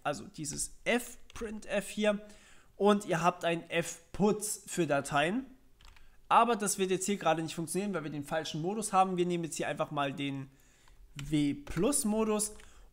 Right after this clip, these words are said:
und wir schauen uns an, was wir hier dann machen. So, ähm, fangen wir an.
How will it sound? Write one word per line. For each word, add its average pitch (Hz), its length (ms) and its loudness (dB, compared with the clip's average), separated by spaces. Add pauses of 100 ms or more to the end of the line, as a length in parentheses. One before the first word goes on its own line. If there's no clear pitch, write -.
und 226 400 4
wir 180 240 4
schauen 180 300 6
uns 175 160 2
an, 160 320 2
was 151 300 0
wir 151 60 0
hier 147 240 0
dann 139 380 0
machen. 143 320 -2 (1300)
So, 165 380 0 (1000)
ähm, 220 300 2
fangen 220 280 6
wir 170 140 4
an. 247 220 0